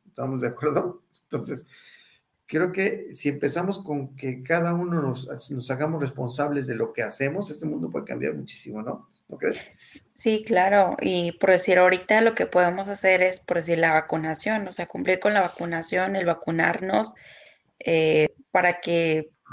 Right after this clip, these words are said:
Speaker 2: pues, se controle. Ya, gracias a Dios, ahorita ya estamos en, en mejor condición de, en cuanto a la pandemia, pero hubo un momento en donde mucha gente no se quería vacunar y tú dices, "Bueno,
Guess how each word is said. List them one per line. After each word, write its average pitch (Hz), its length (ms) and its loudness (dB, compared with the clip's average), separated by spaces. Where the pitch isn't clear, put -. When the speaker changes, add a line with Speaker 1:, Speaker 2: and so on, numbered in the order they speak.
Speaker 2:
pues, 202 140 4
se 202 120 0
controle. 196 720 4
Ya, 233 200 4
gracias 262 320 4
a - 20 4
Dios, 208 200 2
ahorita 202 280 -2
ya 202 80 0
estamos 190 380 -8
en, 185 300 -10
en 160 160 -8
mejor 170 680 2
condición 175 720 -2
de, 180 80 -2
en 165 120 -4
cuanto 156 380 -4
a 165 40 -2
la 156 120 0
pandemia, 165 520 0
pero 165 460 6
hubo 160 240 2
un 214 80 2
momento 208 380 0
en 240 80 0
donde 190 260 0
mucha 165 320 -4
gente 220 280 -8
no 214 120 -2
se 202 140 -4
quería 185 300 2
vacunar 190 540 0
y 196 120 -4
tú - 140 -6
dices, 180 260 -6
"Bueno, 214 380 0